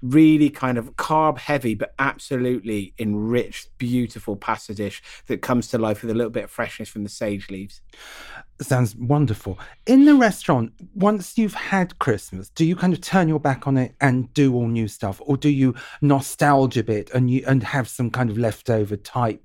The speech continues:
Speaker 2: dishes
Speaker 1: No, in the,
Speaker 2: on
Speaker 1: in
Speaker 2: your
Speaker 1: the,
Speaker 2: menus?
Speaker 1: no, in the pubs and restaurants, we move on. We're into January now. We're cracking on. Christmas is
Speaker 2: Yeah.
Speaker 1: done.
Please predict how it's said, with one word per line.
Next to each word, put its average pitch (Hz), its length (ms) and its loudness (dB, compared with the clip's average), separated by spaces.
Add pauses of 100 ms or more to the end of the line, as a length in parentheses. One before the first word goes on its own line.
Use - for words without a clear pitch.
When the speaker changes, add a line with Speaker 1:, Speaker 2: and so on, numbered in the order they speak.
Speaker 2:
dishes 87 500 -10
Speaker 1:
No, 143 220 4
in 143 100 4
the, 143 80 6
Speaker 2:
on 147 100 8
Speaker 1:
in 143 60 8
Speaker 2:
your 127 80 8
Speaker 1:
the, 127 40 6
Speaker 2:
menus? 110 520 2
Speaker 1:
no, 156 180 6
in - 140 -2
the 143 60 2
pubs 160 260 0
and 151 100 4
restaurants, 151 320 2
we 139 60 2
move 147 320 6
on. 165 160 4
We're 151 140 6
into 160 200 0
January 151 540 2
now. 170 240 4
We're 147 140 0
cracking 147 360 0
on. 160 140 4
Christmas - 460 -2
is 127 120 -2
Speaker 2:
Yeah. 127 100 4
Speaker 1:
done. 156 300 4